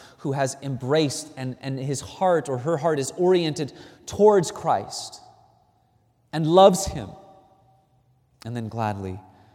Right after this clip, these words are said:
follows him. Before we beg-, we move on, just a, a couple of things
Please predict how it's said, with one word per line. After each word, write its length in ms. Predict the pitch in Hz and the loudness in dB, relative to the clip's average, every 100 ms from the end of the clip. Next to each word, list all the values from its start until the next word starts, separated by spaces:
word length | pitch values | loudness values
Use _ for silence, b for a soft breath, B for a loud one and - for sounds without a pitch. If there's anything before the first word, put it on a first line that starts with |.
| b b _ | b b _
follows 500 | _ 110 101 98 90 | _ -10 -8 -10 -14
him. 120 | - 92 - _ _ _ _ _ _ _ _ _ _ _ _ _ b b b | -16 -18 -20 _ _ _ _ _ _ _ _ _ _ _ _ _ b b b
Before 220 | - 147 180 | -2 2 2
we 100 | 156 | 2
beg-, 260 | 135 135 - | -2 -6 -8
we 340 | 131 127 120 | -4 -2 -4
move 240 | 147 143 | -4 -2
on, 300 | 127 135 127 | 0 -2 -2
just 160 | 123 - | -6 -10
a, 260 | - 139 139 | -6 -6 -6
a 40 | |
couple 300 | - 170 147 | -6 -4 -4
of 80 | 123 | -6
things 640 | - 127 127 120 - - | -6 -6 -6 -10 -12 -14